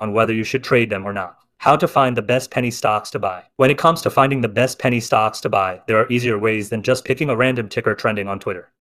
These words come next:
First things first, the best refers to stocks that have the best opportunities to make a strong move. Here's where a good penny stock screener will come into play. You've got your pick.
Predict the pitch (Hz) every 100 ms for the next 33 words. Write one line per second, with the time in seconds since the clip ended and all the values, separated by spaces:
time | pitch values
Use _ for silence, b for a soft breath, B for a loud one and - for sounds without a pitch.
0 | _ - 156 170 165 156 - 117 104 -
1 | - - 113 135 139 127 120 107 117 -
2 | 113 110 113 117 113 107 101 127 143 117
3 | 120 - 117 107 101 - 110 110 - 117
4 | 110 104 101 92 - _ _ - 156 160
5 | 147 131 117 135 - 135 120 - 117 -
6 | - 131 147 135 104 110 - 107 104 -
7 | - 92 - _ _ _ - 123 127 139
8 | 139 123 110 - -